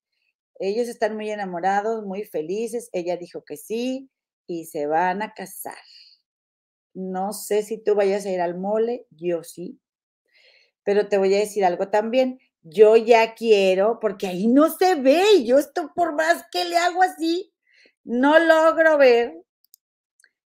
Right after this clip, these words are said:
el anillo. Yo quiero ver el anillo, no sé tú qué opines,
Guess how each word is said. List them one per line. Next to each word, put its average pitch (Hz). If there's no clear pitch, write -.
el 247
anillo. 269
Yo 190
quiero 294
ver 415
el 311
anillo, 220
no 214
sé 269
tú 302
qué 330
opines, 254